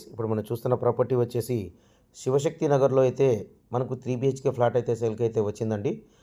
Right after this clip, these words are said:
ఈ ప్రాపర్టీకి సంబంధించిన పూర్తి వివరాలు మీకు తెలియజేస్తాను. వీడియోని స్కిప్ చేయకుండా చివరి వరకు చూడండి. మన ఛానల్ని సబ్స్క్రైబ్ చేయనివైతే మన ఛానల్ని సబ్స్క్రైబ్ చేసుకోండి. ఇది వచ్చేసి త్రీ బీహెచ్కే ఫ్లాట్ అండి, సెకండ్ సేల్ అనమాట.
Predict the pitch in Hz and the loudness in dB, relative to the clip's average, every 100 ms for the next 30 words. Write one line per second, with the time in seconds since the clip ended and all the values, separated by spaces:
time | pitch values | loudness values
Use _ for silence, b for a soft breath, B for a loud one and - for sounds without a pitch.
0 | b _ _ 113 131 135 131 165 147 139 | b _ _ -4 2 4 2 0 -2 0
1 | 131 123 127 117 127 120 120 123 113 113 | -2 0 -2 -2 -4 2 4 4 0 -2
2 | 110 110 104 110 135 - b b b b | 0 0 0 -2 -4 -6 b b b b
3 | 104 127 143 151 151 - 135 139 120 120 | -4 2 2 2 -2 -6 -4 -2 -2 0
4 | 120 123 113 110 139 120 113 110 127 160 | -2 0 0 0 -2 -4 -2 -2 -2 -4
5 | 110 104 - 110 120 135 131 117 113 - | -4 -4 -4 -2 -2 -4 -2 -4 -4 0
6 | 139 139 131 117 110 120 120 107 107 110 | 0 0 -4 -2 -6 -8 -12 -10 -10 -10
7 | 110 92 - 101 90 98 - 101 147 156 | -12 -16 -14 -14 -12 -14 -10 -6 -6 -6
8 | B B B B - 123 131 127 156 151 | B B B B -4 0 2 2 2 4
9 | 170 139 - B B B B _ 160 170 | 4 2 -4 B B B B _ 0 2
10 | 165 160 156 156 123 123 113 127 180 120 | 4 0 2 2 6 4 2 -2 -2 -2
11 | 131 127 127 113 104 101 95 | 0 0 2 2 0 -2 0